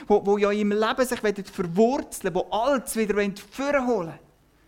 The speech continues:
Gewohnheiten, die durch unser langes Leben verwurzelt sind, in dem alten Leben inne, die kommen wieder vor. Und alle zusammen schreiben das Gleiche. Richtet euer Herz und euer Blick auf den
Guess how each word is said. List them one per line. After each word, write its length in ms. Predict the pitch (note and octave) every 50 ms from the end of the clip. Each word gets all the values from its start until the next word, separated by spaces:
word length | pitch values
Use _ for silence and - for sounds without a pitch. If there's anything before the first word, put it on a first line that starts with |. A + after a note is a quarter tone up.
| _ _ _ _ -
Gewohnheiten, 760 | - E3+ G3+ A3 A#3+ C4+ C4 B3+ A#3 G3+ F#3+ F3 F3 - - F3+
die 140 | F3 F3+ D#3+
durch 160 | F#3+ F#3+ F#3
unser 340 | G3 G3 F#3+ G3 G3 G3 G#3
langes 380 | G#3 G#3 G#3 B3+ C#4+ C4 B3
Leben 260 | A3+ A3 B3 B3+ A#3+
verwurzelt 840 | G#3+ - A3 F#3+ F3+ G#3+ A#3+ C#4+ D#4 D#4 - - - - C4 B3 -
sind, 440 | - - B3+ A3+ E3 C#3+ C#3 C3 - - - - -
in 100 | - G#3+
dem 200 | G3 G#3 G#3 G#3 - -
alten 580 | - G#3 A3 B3 C4 C4 B3+ - - C4 A3+ G#3
Leben 260 | G3+ G3+ G#3 G#3+ G#3
inne, 320 | G3 F3+ D#3 D3+ C#3 B2 - - - - -
die 60 | A3+
kommen 340 | - - A#3+ A#3 A3 G#3 G#3
wieder 200 | G3+ F#3 F#3 E3+
vor. 360 | - - G3+ A3+ A3 D#3+ - - - - - -
Und 240 | G#3+ A3 - -
alle 320 | G#3 A3+ B3+ D4 D#4 D4+ D4+
zusammen 320 | - - C4 C4 C4 B3+
schreiben 320 | A#3+ B3+ B3 B3 G#3+ A#3 A#3
das 140 | - -
Gleiche. 520 | - A3 A3+ A#3 A#3+ B3 A#3 - F3 D3+ D3+ - - _ _ _ _ _ _ _ _ _ _ _ _ _ _ _ - - - - - _ _ - _ _ _ _ _ _ _ _ _ _ _ _ - -
Richtet 840 | G#3 A3 B3+ D4 E4 D#4+ - - - - - C4+ B3 - - - -
euer 220 | G#3+ A3+ A3+ A3
Herz 600 | G#3+ - - - G#3+ A#3+ C4 B3+ A#3+ A3 - - -
und 180 | A3 G#3 G3
euer 220 | G#3 G#3 G#3 G3+ G3
Blick 480 | G3+ - A3+ B3 C4+ C4 B3+ - -
auf 200 | A#3+ G3 - -
den 160 | - G#3+ -